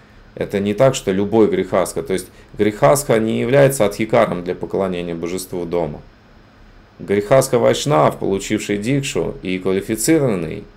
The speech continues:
и получающий благословение и указания гуру, он может поклоняться. То есть дол-, все грехасхи должны поклоняться дому божествам, означает, все грехасхи должны быть инициированы, дважды инициированными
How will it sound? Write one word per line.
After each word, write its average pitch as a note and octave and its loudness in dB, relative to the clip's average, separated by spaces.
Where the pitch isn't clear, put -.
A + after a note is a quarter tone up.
и F#2 -4
получающий G2+ 0
благословение F#2+ -2
и - -6
указания A2 0
гуру, G2 0
он B2 2
может A#2+ 0
поклоняться. G2 -4
То G#2+ 4
есть G#2+ 0
дол-, B2 6
все C#3+ 2
грехасхи C3 4
должны A2+ 0
поклоняться A2+ 0
дому A2 2
божествам, A#2 2
означает, A2 0
все B2+ 0
грехасхи A#2 0
должны G2+ 0
быть G2+ -4
инициированы, G2+ -2
дважды G2 -2
инициированными F#2+ -4